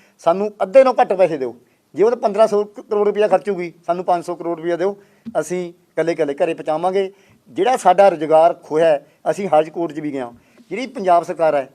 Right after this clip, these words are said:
ਇਹਨਾਂ ਨੇ ਇੱਕ ਹਾਈ ਕੋਰਟ ਦੀ ਵੀ ਕੋਈ ਪਰਵਾਹ ਨਹੀਂ ਕਰੀ। ਪਿਛਲੇ ਸਾਲ ਵੀ ਅਸੀਂ ਜਿੱਤ ਕੇ ਆਏ। ਹੁਣ ਫੇਰ ਸਾਡਾ ਹਾਈ ਕੋਰਟ ਦੇ ਵਿੱਚ ਕੇਸ ਚੱਲਦਾ ਹੈ। ਹਾਈ ਕੋਰਟ ਦੇ ਕੇਸ ਦੇ ਚੱਲਦੇ ਚੱਲਦੇ ਪੰਜਾਬ ਸਰਕਾਰ ਧੱਕੇ ਨਾਲ ਪਿੰਡਾਂ ਦੇ ਵਿੱਚ ਆਟਾ ਵੰਡਣ ਜਾ ਰਹੀ ਹੈ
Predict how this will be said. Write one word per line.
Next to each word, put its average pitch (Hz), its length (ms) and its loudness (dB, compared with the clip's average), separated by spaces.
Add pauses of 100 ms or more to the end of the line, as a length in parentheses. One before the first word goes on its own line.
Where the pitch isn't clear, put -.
(240)
ਇਹਨਾਂ 214 180 -6
ਨੇ 240 60 -4
ਇੱਕ 240 100 -6
ਹਾਈ 185 280 0
ਕੋਰਟ 226 240 2
ਦੀ 214 160 -2
ਵੀ 202 80 -10
ਕੋਈ 233 240 -4
ਪਰਵਾਹ 208 260 0
ਨਹੀਂ 214 100 -6
ਕਰੀ। 139 220 -6 (360)
ਪਿਛਲੇ 202 280 0
ਸਾਲ 196 180 2
ਵੀ 220 100 -6
ਅਸੀਂ 208 120 -8
ਜਿੱਤ 208 160 -8
ਕੇ 226 120 -4
ਆਏ। 208 160 -2 (520)
ਹੁਣ 190 120 -4
ਫੇਰ 180 180 -2
ਸਾਡਾ 202 200 2
ਹਾਈ 190 120 0
ਕੋਰਟ 208 220 -2
ਦੇ 208 80 -2
ਵਿੱਚ 202 160 -6
ਕੇਸ 202 200 -2
ਚੱਲਦਾ 190 260 0
ਹੈ। 185 140 -4 (880)
ਹਾਈ 214 460 -2
ਕੋਰਟ 214 400 -2
ਦੇ 233 160 2
ਕੇਸ 214 360 -2
ਦੇ 220 140 0
ਚੱਲਦੇ 202 380 0
ਚੱਲਦੇ 170 420 -2 (300)
ਪੰਜਾਬ 180 320 2
ਸਰਕਾਰ 185 360 0
ਧੱਕੇ 196 340 -2
ਨਾਲ 175 240 0 (640)
ਪਿੰਡਾਂ 170 260 0
ਦੇ 170 120 -4
ਵਿੱਚ 160 280 -10 (680)
ਆਟਾ 165 280 -2
ਵੰਡਣ 156 260 -6
ਜਾ 156 180 0
ਰਹੀ 170 180 -4
ਹੈ 180 140 -6